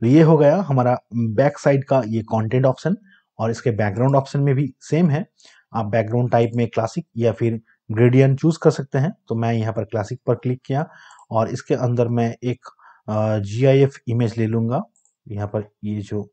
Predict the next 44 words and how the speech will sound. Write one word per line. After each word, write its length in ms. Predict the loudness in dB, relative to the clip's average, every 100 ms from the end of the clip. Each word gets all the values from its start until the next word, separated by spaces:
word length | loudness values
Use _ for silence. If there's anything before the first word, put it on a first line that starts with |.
| -12
जीआईएफ़ 500 | -10 -8 -6 -6 -8
इमेज 260 | -8 -8
है 60 | -10
इसको 300 | -14 _ -12
मैं 120 | -10
कर 140 | -8 -8
देता 180 | -8
हूँ 120 | -6 -4
इंसर्ट। 460 | -4 -2 -2 -4 _ _
ये 100 | 4
जो 140 | 4 4
जीआईएफ़ 540 | 2 4 4 2 0
इमेज 240 | 2 2
है 80 | 0 -4 -6
ये 120 | -6
ट्रांसपेरेंट 580 | -2 -2 -2 0 0 2
बैकग्राउंड 440 | 0 0 -2 -2
इमेज 280 | -2 0 0
है, 100 | -4 -6 _ _ -6
इसीलिए 440 | 0 4 6 4 2 _ -4
ये 140 | 0
जो 60 | 0
डिफॉल्ट 480 | 0 -2 2 2 2 0
कलर 220 | 4 4
है 160 | 4 -2
वो 220 | -2 0 2
अभी 100 | 0
शो 200 | 0 0
कर 160 | 4
रहा 160 | 4 4
है। 160 | 2 -4 _ _ _ _ -2
तो 60 | 2
मैं 220 | 2 0 -2
डिजाइन 400 | 2 4 4 2
के 80 | 0
हिसाब 280 | 0 -2
से 200 | -4 -8 -8
इसको 380 | -14 -10 -4 -4 -2
थोड़ा 120 | -2
सा 180 | -2 -4
व्हाइट 440 | -6 _ -4 -4 0
कलर 220 | 0 0
दूंगा 320 | -2 -2 -2 -4 _ _ _ -6
ताकि 320 | -6 -4